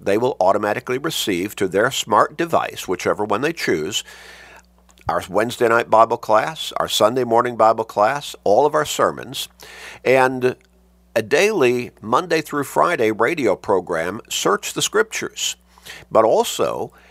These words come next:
a seven-day-a-week short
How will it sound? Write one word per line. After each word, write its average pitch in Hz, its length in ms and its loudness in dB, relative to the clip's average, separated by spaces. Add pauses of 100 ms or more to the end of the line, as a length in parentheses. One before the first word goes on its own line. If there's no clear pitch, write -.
(180)
a 107 280 2
seven-day-a-week 139 1300 0
short - 720 0